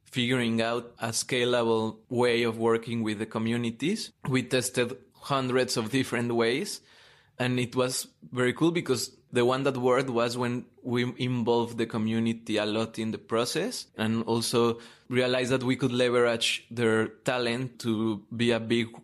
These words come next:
weight on the whole system. So that's when we realized that we have to rely a lot on the community leaders to guide the people in the community because they had,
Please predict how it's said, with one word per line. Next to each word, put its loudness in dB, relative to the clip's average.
weight 0
on -2
the 2
whole 0
system. -4
So 2
that's -2
when 0
we 4
realized 2
that 0
we -2
have -4
to -2
rely 2
a 2
lot 2
on -2
the 2
community -2
leaders 2
to 0
guide 0
the -4
people 0
in 0
the -2
community 0
because -4
they 2
had, -2